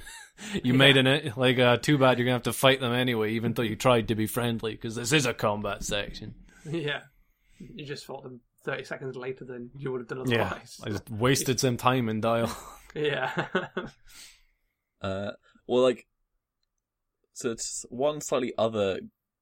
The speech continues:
Speaker 3: a different gameplay demo that news has come out about quite recently that apparently is a lot of people are seeing as underwhelming,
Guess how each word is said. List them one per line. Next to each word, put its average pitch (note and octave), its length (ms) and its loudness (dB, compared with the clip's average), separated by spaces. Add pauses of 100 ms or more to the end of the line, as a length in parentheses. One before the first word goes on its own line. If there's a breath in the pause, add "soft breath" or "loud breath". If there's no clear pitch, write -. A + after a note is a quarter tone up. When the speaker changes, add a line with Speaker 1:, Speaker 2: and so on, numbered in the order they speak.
(880)
Speaker 3:
a G2+ 100 -8 (280)
different G#2 380 -6
gameplay F#2+ 340 -6
demo E2+ 300 -8 (220)
that E2+ 240 -8 (580)
news F2 260 -12
has D#2 100 -14
come - 160 -10
out D#2+ 140 -8
about - 280 -6 (200)
quite - 220 -4
recently E2+ 400 -10
that E2+ 100 -8
apparently F2 380 -8
is F2 300 -10 (520)
a F#2+ 60 -2
lot F#2 80 2
of - 80 -6
people F#2 180 -10
are F2 60 -12
seeing F2 260 -6
as F2+ 180 -14
underwhelming, F2 680 -8